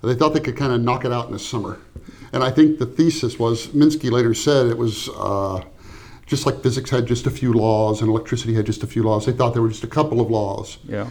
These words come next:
Speaker 1: And then A I's had a few false starts, you know, expert systems and, and so forth.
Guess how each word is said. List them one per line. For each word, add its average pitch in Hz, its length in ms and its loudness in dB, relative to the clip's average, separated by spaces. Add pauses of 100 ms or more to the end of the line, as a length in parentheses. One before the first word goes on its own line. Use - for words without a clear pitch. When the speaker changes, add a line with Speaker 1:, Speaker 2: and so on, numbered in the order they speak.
(120)
Speaker 1:
And 139 140 0
then 202 220 2
A 151 240 0
I's 139 100 0
had 139 140 -4
a 127 40 -4
few 127 220 -6
false 117 280 -6
starts, 143 640 -4
you 127 60 -4
know, 113 180 -2
expert 110 300 -8
systems 110 720 -6
and, 101 180 -6
and 101 180 -6
so 127 160 -6
forth. 107 180 -6